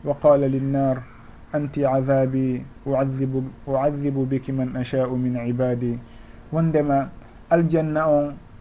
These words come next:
aljanna e yiite yewtiduno, heɓe poolotira. Yiite ngen wi'i, "Min ko natata e an ko mawnintiniɓe ɓen, bewnintini-, bewnitiɓe ɓen, ɓen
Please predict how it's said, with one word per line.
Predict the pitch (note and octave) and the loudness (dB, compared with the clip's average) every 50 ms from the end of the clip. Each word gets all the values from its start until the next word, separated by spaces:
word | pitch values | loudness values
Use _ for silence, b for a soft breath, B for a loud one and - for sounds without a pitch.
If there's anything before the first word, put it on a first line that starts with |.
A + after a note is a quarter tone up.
| - - - - - - - | -20 -20 -20 -18 -12 -2 2
aljanna | D#3 D#3+ D#3+ D#3 D#3 E3+ D#3+ D#3+ D#3 D#3+ E3 D#3+ - - - - | 4 4 4 4 4 2 2 2 0 -2 -2 -4 -4 -8 -6 -2
e | D3 | -2
yiite | C#3+ D#3 E3 D#3+ D#3 D#3 - D#3 D3+ D#3 D3 - - - - - - - | 0 2 4 2 2 2 2 -2 -2 -2 -4 -8 -14 -20 -20 -20 -12 -6
yewtiduno, | C#3+ D3+ F3 E3+ E3+ E3+ E3+ E3+ D3 D3 C3+ C3 A#2+ A2 - - - - - - - - - - - - - - - - - | 2 6 8 8 8 6 4 0 2 2 2 2 0 -2 -6 -10 -16 -20 -20 -20 -20 -20 -20 -20 -20 -20 -20 -20 -20 -12 -6
heɓe | - D#3+ D#3+ D#3 | -4 -2 0 0
poolotira. | C#3 D#3 E3+ E3 E3 D#3 D#3 C#3+ - C#3+ C3 A#2+ - - - - - - - - - - - - - - - - - - - - - - - - - - - - - - | 2 2 4 4 4 4 2 2 2 2 2 2 0 -4 -8 -20 -20 -20 -20 -20 -20 -20 -20 -20 -20 -20 -20 -20 -20 -20 -20 -20 -20 -20 -20 -20 -20 -20 -20 -16 -6 0
Yiite | E3 E3+ F3 E3+ F3+ E3 | 4 4 4 4 4 2
ngen | D#3 D#3 D#3 D#3 D#3 | 2 2 2 2 4
wi'i, | E3 F3+ F3 D3+ C#3+ C#3 C#3 C#3 - - - - - - - | 4 4 4 2 -2 -4 -8 -14 -18 -20 -20 -20 -16 -8 -6
"Min | D#3 E3 E3 | -2 -2 -2
ko | C#3+ - D#3+ | 0 0 2
natata | D#3+ E3+ E3+ E3 E3 F3 E3 E3+ D#3+ | 4 6 6 6 6 4 4 4 4
e | D#3+ E3 F3+ | 4 4 2
an | F#3 F3 D#3+ C#3+ C3+ C3+ - - - | 2 0 0 -2 -6 -8 -12 -14 -8
ko | - D3 | -4 2
mawnintiniɓe | D#3 F3 F3+ F3+ F3 E3+ E3+ E3 E3 E3+ E3+ E3+ E3+ E3 D#3+ C#3+ C#3 | 4 6 6 6 6 6 4 4 4 4 4 6 6 4 4 4 2
ɓen, | C3+ C3+ C3+ C3 B2+ C3 - - - - - - | 2 2 0 -2 -2 -6 -10 -16 -20 -16 -8 2
bewnintini-, | C3+ E3+ F#3+ F#3+ F#3 F#3 F3+ F3+ E3+ E3+ F3+ F3 F3 F3 | 8 8 8 8 8 6 4 4 2 0 0 -2 -2 0
bewnitiɓe | E3 D#3 F3+ F#3 F#3 F3+ F3 E3 F#3 F3 E3 D#3 C#3 | 6 8 8 8 8 4 2 2 2 2 2 4 2
ɓen, | C3+ C3+ C3+ C3 C3+ - - - - - - - - | 0 0 -2 -4 -6 -10 -14 -20 -20 -20 -20 -12 -6
ɓen | D3 D3+ E3+ F3 | -4 -2 -2 -2